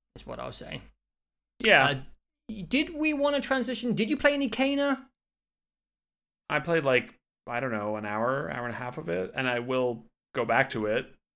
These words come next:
Speaker 2: Uh,
Speaker 1: Okay. I played two
Speaker 2: like
Speaker 1: hours, and I'm not going back to it.
Speaker 2: No.
Speaker 1: <laughs> I'm not playing more of that game. <laughs>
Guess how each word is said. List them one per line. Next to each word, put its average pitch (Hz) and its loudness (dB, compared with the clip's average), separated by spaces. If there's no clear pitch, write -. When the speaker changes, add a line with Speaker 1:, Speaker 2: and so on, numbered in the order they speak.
Speaker 2:
Uh, 104 0
Speaker 1:
Okay. 104 -4
I 196 2
played 202 0
two 220 0
Speaker 2:
like 123 6
Speaker 1:
hours, 110 -12
and 127 -2
I'm 131 4
not 135 2
going 117 -4
back 104 -8
to - -14
it. - -14
Speaker 2:
No. 320 10
Speaker 1:
<laughs> - 8
I'm 190 2
not 175 4
playing 147 6
more 139 2
of 147 -2
that 143 0
game. - -2
<laughs> 233 6